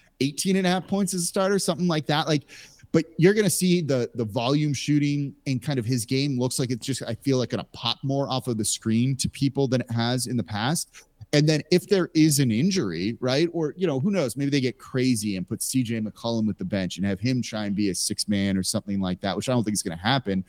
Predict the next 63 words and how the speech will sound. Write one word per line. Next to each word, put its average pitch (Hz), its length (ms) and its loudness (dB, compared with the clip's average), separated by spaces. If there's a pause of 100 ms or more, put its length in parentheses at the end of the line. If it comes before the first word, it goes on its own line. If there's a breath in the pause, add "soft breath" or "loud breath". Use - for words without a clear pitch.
(340 loud breath)
But 143 80 2
if 139 60 2
you 175 100 8
do 165 180 8
that 240 140 4
and 165 80 2
you 147 80 4
free 165 240 4
up 160 100 -2
more, 143 220 2 (440)
you 139 120 4
know, 117 100 2
usage 151 600 0
for 147 120 -4
Trey 165 240 -2
Murphy, 175 320 0
like, 143 160 0 (400 loud breath)
the 143 140 4
dude 202 400 4
can 131 160 2
easily 147 420 0
score 139 340 0
over 117 220 -2
twenty 117 320 -6
points 101 260 -6
per 95 160 -8
game, 110 280 -2
in 85 100 -4
my 80 140 -6
opinion, 95 400 -4
with 101 120 -2
the 98 80 -4
right 98 220 -2
kind 90 180 -2
of 73 140 -8
role. 87 320 0
So 113 340 2 (800 loud breath)
he 190 160 4
broke 185 280 6
out 214 160 4
last 170 220 2
year 170 60 4
and 147 80 4
he's 120 140 -2
good, 143 600 2
just 147 240 -4
given 156 260 2
his 135 200 0
role, 131 300 0
like, 113 260 -2 (220)
how 135 60 0
much 139 260 -4
more 123 260 2
is 117 120 -2
he 127 80 -2
gonna 110 200 0
have? 117 380 0
But 123 120 0
if 135 100 -2
it's - 160 -4
not 185 160 -4
him, 143 220 -4
it's - 120 -10